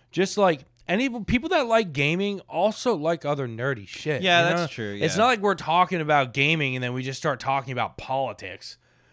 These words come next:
Speaker 1: You know, we're talking about gaming, then we talk about a lot of things that, like, drive you. We talk about Star Wars, superheroes,
Speaker 2: Mm-hmm.
Speaker 1: a lot of shit that gets turned into games that people are playing. You know, it's
Speaker 2: That's true.
Speaker 1: it's part of the culture. You know, you go to MegaCon,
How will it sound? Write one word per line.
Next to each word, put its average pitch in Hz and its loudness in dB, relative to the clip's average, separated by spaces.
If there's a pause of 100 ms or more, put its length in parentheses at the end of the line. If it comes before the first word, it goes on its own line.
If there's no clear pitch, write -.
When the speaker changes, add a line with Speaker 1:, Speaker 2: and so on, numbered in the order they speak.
(100)
Speaker 1:
You 160 -6
know, 185 4
we're 170 2
talking 220 2
about 190 4
gaming, 170 0
then 143 -4
we 147 -6
talk 165 0
about 147 0 (240)
a 143 -2
lot 170 6
of 156 0
things 170 0
that, 127 0
like, 123 -4
drive 131 0
you. 120 -6
We 135 -8
talk 160 -2
about 110 -4
Star 139 0
Wars, 113 -6
superheroes, - 0
Speaker 2:
Mm-hmm. 101 -4
Speaker 1:
a - -4
lot 165 4
of 156 -2
shit 175 -6
that 156 -4
gets 139 -8
turned 170 -6
into 180 -4
games 110 -12 (280)
that 127 2
people 139 2
are 131 4
playing. 123 0
You 110 -8
know, 113 -4
it's 113 -10
Speaker 2:
That's 107 -10
true. 87 -10
Speaker 1:
it's 143 -4
part 214 4
of 175 0
the 151 -2
culture. 160 -2
You 120 -6
know, 131 -6
you 156 -2
go 220 4
to 175 4
MegaCon, 175 -4